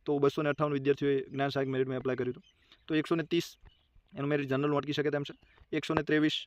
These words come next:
ઓબીસીનું અટકી શકે તેમ છે, ઈડબ્લ્યુએસ કેટેગરીનું એકસો ને ચોવીસ અટકી શકે તેમ છે, એસસી કેટેગરીનું એકસો ને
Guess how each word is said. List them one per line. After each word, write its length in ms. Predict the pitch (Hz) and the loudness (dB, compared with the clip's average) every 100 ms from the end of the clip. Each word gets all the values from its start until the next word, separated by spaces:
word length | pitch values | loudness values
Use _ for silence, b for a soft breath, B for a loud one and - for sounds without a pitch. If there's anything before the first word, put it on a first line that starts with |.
| - _ | -14 _
ઓબીસીનું 340 | 139 143 156 147 | 2 4 4 -2
અટકી 180 | 151 147 | -2 -2
શકે 140 | 143 | 0
તેમ 120 | 147 | 0
છે, 100 | 143 151 | 2 2
ઈડબ્લ્યુએસ 360 | 147 147 147 | 4 2 2
કેટેગરીનું 380 | 147 147 143 143 | 2 2 0 0
એકસો 160 | 135 147 | -2 -2
ને 80 | 139 | 2
ચોવીસ 240 | 139 143 | 2 2
અટકી 180 | 139 135 | -2 -4
શકે 140 | 135 135 | -4 -4
તેમ 120 | 135 | -4
છે, 80 | - b b b b b b b b _ | -8 b b b b b b b b _
એસસી 260 | 143 147 151 | 0 2 2
કેટેગરીનું 400 | 143 147 147 147 | 4 4 2 2
એકસો 180 | 139 | 0
ને 120 | 147 | 0